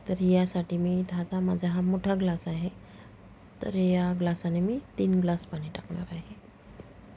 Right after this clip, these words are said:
अडूच-, अडीच वाट्या तांदळाला मी तीन ग्लास पाणी, तीन ग्लास म्हणजे छोटे जर ग्लास असले तर सहा ग्लास. आणि आता पाणी टाकल्यानंतर आता मीठसुद्धा टाकून घेते. तर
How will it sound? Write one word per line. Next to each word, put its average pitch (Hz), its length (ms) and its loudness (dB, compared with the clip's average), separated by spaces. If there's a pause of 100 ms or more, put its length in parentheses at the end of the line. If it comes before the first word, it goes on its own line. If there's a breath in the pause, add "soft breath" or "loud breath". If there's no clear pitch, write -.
(960)
अडूच-, 190 500 0
अडीच 190 300 0
वाट्या 180 340 0
तांदळाला 170 480 0
मी 202 200 -4 (560 loud breath)
तीन 196 200 4
ग्लास 180 260 2
पाणी, 156 260 -4 (120)
तीन 190 140 4
ग्लास 185 340 0
म्हणजे 185 240 0 (100)
छोटे 185 300 0
जर 190 180 2
ग्लास 180 320 -2
असले 185 280 -2
तर 214 80 0
सहा 202 240 -2
ग्लास. 160 380 -8 (920 loud breath)
आणि 180 400 2
आता 185 160 -2
पाणी 180 300 0
टाकल्यानंतर 180 640 -2
आता 185 160 -6
मीठसुद्धा 185 560 -2
टाकून 175 320 -2
घेते. 180 300 -2 (4000 loud breath)
तर 196 360 -2